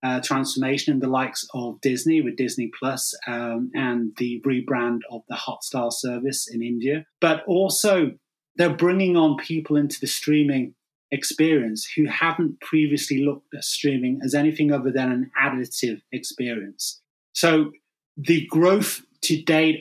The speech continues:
of S vod, subscription video on demand, has been led by a, a content arms race in original scripted drama.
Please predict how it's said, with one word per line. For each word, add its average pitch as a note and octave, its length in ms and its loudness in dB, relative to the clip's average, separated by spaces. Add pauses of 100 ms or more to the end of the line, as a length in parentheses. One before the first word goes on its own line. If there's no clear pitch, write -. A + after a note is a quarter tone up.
of B2+ 420 0
S C#3+ 280 -2
vod, D#3 180 0
subscription C#3+ 560 -2
video C#3 240 2
on B2 80 0
demand, C#3+ 480 0 (200)
has D3+ 260 0
been D3 280 4
led D3 440 2 (140)
by C3+ 500 2 (380)
a, D3 400 4
a - 80 2
content F3 640 2
arms D#3 420 4
race A#2+ 540 -4
in C3+ 420 2
original C#3+ 580 2
scripted - 580 -4
drama. A#2+ 460 -6